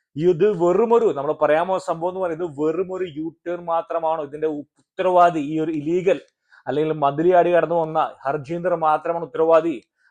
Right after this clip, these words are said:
അവൻ ആര് കൊടുത്തു ലൈസൻസ്? എവിടെ പോയി സിസ്റ്റം? എവിടെ പോയി സിസ്റ്റം? ബ്രോക്കൺ. ആരാണ് ഇതിനെ ബ്രേക്ക് ചെയ്തിരിക്കുന്നത്? വേറെ ആരുമല്ല, നമ്മുടെ ആൾക്കാർ തന്നെ, പഞ്ചാബികൾ തന്നെ. അമേരിക്കയിലെ ട്രക്കിംഗ് ഇൻഡസ്ട്രി തൊണ്ണൂറ് ശതമാനം ഹാൻഡിൽ ചെയ്യുന്ന ആരാണ്?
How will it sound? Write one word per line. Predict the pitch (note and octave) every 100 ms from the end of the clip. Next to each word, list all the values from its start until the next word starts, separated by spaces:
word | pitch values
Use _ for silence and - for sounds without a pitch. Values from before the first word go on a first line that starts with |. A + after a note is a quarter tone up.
| A2
അവൻ | B2+ C#3+
ആര് | C3 C#3+ E3
കൊടുത്തു | D#3 D3+ C#3+ D3+
ലൈസൻസ്? | C3+ C3+ D3 C#3 C#3 A2 _ _ _ _ _ -
എവിടെ | B2+ D#3+
പോയി | E3 E3 E3
സിസ്റ്റം? | D#3 E3 - - G#3 G3
എവിടെ | F#3+
പോയി | G3 G3 G3 G3+ F#3 A#2+
സിസ്റ്റം? | - - - E3+ E3
ബ്രോക്കൺ. | E3 F3+ F3+ G#3+ D#3+ - _ _ _ -
ആരാണ് | A#2 C3+ D3+
ഇതിനെ | D#3 D#3+
ബ്രേക്ക് | C#3+ D#3+ E3
ചെയ്തിരിക്കുന്നത്? | E3+ G3 F3+ D#3+ E3+ C#3+ A#2 _ _ _ _ _ A#2
വേറെ | B2+ D3+
ആരുമല്ല, | D#3+ E3 D#3+ D#3+ B2+ - - _ _
നമ്മുടെ | F#2+ A2 A#2+
ആൾക്കാർ | B2+ B2 B2 B2
തന്നെ, | A#2+ A2+ G2 E2 _ _ _ -
പഞ്ചാബികൾ | A#2 B2+ B2 C3+ C3+ C#3 C3+
തന്നെ. | A#2+ A#2 F#2+ _ _ _
അമേരിക്കയിലെ | B2 C3+ D3 D#3 C#3 D3+ D3+ D3+
ട്രക്കിംഗ് | D3+ D3+ - E3
ഇൻഡസ്ട്രി | D#3 C#3+ C#3 D#3 D3+
തൊണ്ണൂറ് | C#3+ C#3+ D#3 D#3+
ശതമാനം | D3+ D3+ C#3+ C#3 D3
ഹാൻഡിൽ | C3 C3+ C3+
ചെയ്യുന്ന | C#3 C#3
ആരാണ്? | B2+ B2 B2+